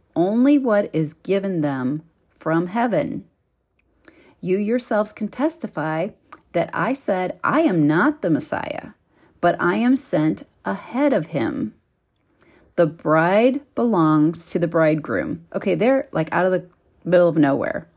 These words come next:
All of a sudden, this bride and bridegroom comes up. You know, that's, those are the believers and Jesus, the bridegroom. Jesus is the bridegroom. The bride are believers. So, "The friend who attends the bridegroom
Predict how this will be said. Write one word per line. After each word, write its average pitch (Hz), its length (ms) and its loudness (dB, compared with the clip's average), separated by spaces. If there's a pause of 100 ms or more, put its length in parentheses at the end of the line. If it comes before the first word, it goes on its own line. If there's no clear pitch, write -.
All 160 100 4
of 175 80 2
a - 20 -6
sudden, 175 140 0
this 160 140 0
bride 165 280 2
and 156 80 4
bridegroom 147 540 0
comes 143 260 -2
up. - 220 -4 (380)
You 170 80 2
know, 165 80 4
that's, 196 300 2
those 214 300 2
are 262 80 4
the 180 120 2
believers 170 760 2 (420)
and 190 140 0
Jesus, - 580 -2 (380)
the - 80 -8
bridegroom. 156 640 0 (320)
Jesus 214 340 -2
is 202 120 -6
the 214 80 -2
bridegroom. 160 580 2
The 151 80 -2
bride 175 500 0
are 160 180 0
believers. 160 680 0 (1120)
So, 139 320 -4 (480)
"The 185 100 0
friend 262 440 4 (100)
who 190 300 4
attends 196 640 0
the 226 140 -4
bridegroom 165 760 0